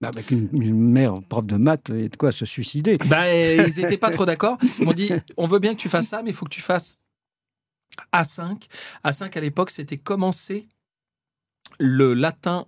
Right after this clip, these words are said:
Speaker 2: en, que je te dise pas de bêtises, en, en troisième ou en seconde, je sais plus.
Speaker 1: Mhm.
Speaker 2: Et c'était cinq heures de latin par semaine. Et ben, c'est grâce à ça que j'ai eu mon bac, j'ai eu dix-huit en version latine.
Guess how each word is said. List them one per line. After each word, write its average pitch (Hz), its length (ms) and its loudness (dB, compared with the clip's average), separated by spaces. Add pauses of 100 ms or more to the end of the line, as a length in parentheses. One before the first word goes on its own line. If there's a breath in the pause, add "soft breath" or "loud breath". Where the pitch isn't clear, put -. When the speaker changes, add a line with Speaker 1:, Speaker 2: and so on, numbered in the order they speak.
Speaker 2:
en, 117 880 -4 (200)
que 143 100 -14
je - 140 -12
te - 120 -8
dise - 280 -10
pas 131 120 -14
de 135 60 -10
bêtises, 127 580 -8 (440 loud breath)
en, 120 180 -2 (160)
en 123 100 -4
troisième 151 460 0
ou 135 40 4
en 127 80 2
seconde, 120 320 -2
je 113 60 -10
sais 139 160 -6
plus. - 240 -8 (160 loud breath)
Speaker 1:
Mhm. 117 240 2 (160)
Speaker 2:
Et 131 420 0
c'était 165 640 -2
cinq - 320 -8
heures 160 100 -4
de 151 80 0
latin 135 280 -2
par 135 160 -6
semaine. 104 280 -12 (420 soft breath)
Et 139 80 2
ben, 139 100 2
c'est 156 160 -4
grâce 170 220 -8
à 165 40 -6
ça 165 140 -6
que 147 80 -10
j'ai 147 60 -2
eu 143 40 0
mon 139 160 4
bac, 156 220 2
j'ai 135 140 0
eu 135 100 2
dix-huit 139 480 -4
en 120 340 -4
version 131 460 -4
latine. 120 460 -6